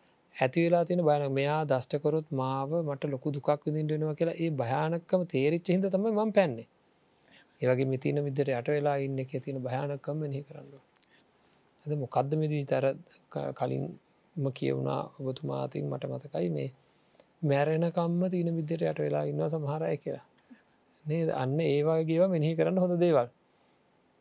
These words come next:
මම මගේ කාලය කොච්චර නාස්ති කරලා තියෙනවද? හිතලා බලන්න. ඔය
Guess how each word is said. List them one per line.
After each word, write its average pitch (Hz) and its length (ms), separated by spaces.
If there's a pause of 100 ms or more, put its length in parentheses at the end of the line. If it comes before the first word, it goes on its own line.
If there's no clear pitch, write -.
(420)
මම 131 240
මගේ 135 240
කාලය 139 320
කොච්චර - 800
නාස්ති 165 340
කරලා 135 240
තියෙනවද? 127 320 (720)
හිතලා 143 240
බලන්න. 135 380 (600)
ඔය 131 140